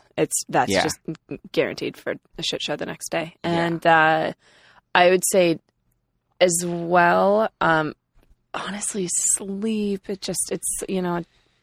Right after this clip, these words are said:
Speaker 1: it sucks, but you, you just, sometimes you gotta sleep. It
Speaker 2: I
Speaker 1: all
Speaker 2: know. That's one thing I'm bad at. Like, the next day, I think that's why I'm so tired. I've
Speaker 1: Yeah.
Speaker 2: been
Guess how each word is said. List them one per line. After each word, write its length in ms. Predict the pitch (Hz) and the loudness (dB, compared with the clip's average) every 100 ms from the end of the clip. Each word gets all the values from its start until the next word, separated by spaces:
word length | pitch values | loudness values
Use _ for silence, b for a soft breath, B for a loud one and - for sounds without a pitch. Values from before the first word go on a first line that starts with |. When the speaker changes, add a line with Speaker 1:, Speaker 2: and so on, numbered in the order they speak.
| _ _ _ - - | _ _ _ -20 -16
Speaker 1:
it 120 | 170 - | -14 -2
sucks, 260 | 180 - - | -2 -2 -10
but 140 | 175 _ | -10 _
you, 160 | 170 170 | -12 -12
you 140 | - 165 | -8 -6
just, 200 | 160 - _ _ - | -8 -12 _ _ -12
sometimes 300 | 156 175 160 | -10 -10 -8
you 60 | |
gotta 140 | 165 151 - | -8 -8 -8
sleep. 220 | 165 156 _ - | -8 -10 _ -12
It 80 | 165 | -6
Speaker 2:
I 80 | |
Speaker 1:
all 40 | 104 | -6
Speaker 2:
know. 220 | 98 85 _ _ _ | -6 -8 _ _ _
That's 300 | 120 131 - | 2 2 4
one 160 | 139 135 | 2 2
thing 120 | 147 | 2
I'm 180 | 117 110 | 2 2
bad 340 | 110 92 95 | 4 4 4
at. 180 | 85 78 | 0 -4
Like, 160 | 104 - | -8 -2
the 80 | |
next 220 | 110 104 - | 0 0 0
day, 140 | 127 | -2
I 20 | |
think 160 | 107 113 | -2 -2
that's 220 | 98 - | -2 -2
why 40 | 98 | -4
I'm 100 | 98 | 0
so 180 | 98 | -2
tired. 420 | 95 - 90 101 131 | -2 0 2 2 2
I've 140 | 120 | 0
Speaker 1:
Yeah. 60 | 123 | 2
Speaker 2:
been 260 | 120 117 | 2 2